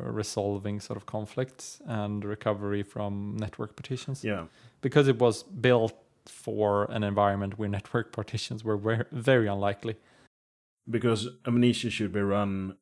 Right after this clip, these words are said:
Speaker 2: on the same machine as all other Amnesias, right?
Speaker 1: <sighs> Uh, I think the idea was that it was essentially two computers that were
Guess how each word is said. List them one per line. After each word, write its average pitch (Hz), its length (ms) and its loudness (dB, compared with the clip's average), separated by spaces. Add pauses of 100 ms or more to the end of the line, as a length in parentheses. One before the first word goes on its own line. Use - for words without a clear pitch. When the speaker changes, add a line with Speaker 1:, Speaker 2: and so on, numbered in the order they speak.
(500)
Speaker 2:
on 98 200 -6
the 92 100 -4
same 98 460 -2
machine 90 960 -6
as - 600 -8 (220)
all 98 260 -2
other 101 380 0
Amnesias, 92 720 -8
right? 87 360 -8 (1600)
Speaker 1:
<sighs> - 100 -16 (440)
Uh, - 260 -4 (380)
I 160 140 -2
think 170 540 0
the 131 120 4
idea 117 400 4
was 117 240 4
that 107 140 -2
it 107 80 0
was 104 240 -6
essentially 110 500 -6
two 107 280 -10
computers 110 560 -4
that 104 160 -2
were 104 380 0